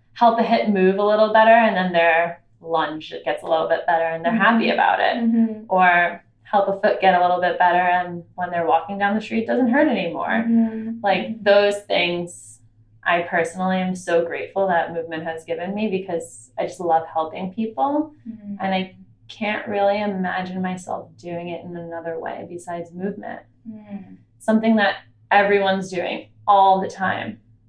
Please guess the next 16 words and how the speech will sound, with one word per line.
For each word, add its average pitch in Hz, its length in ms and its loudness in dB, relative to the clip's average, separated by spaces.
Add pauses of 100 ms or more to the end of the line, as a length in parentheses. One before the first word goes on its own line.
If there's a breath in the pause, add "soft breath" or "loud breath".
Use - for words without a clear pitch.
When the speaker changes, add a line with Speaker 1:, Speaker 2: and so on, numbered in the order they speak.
(140)
Speaker 1:
no 214 80 0
matter 196 280 4
how 196 160 2
you 190 200 0
look 175 160 -6
at - 160 -2
it, 175 280 -8
in 180 240 -4
the 185 80 -6
gym, 180 360 -4
outside 175 440 -2
the 170 60 -4
gym, 175 260 -6
on 175 140 -10
the 175 80 -20
street, 185 640 -6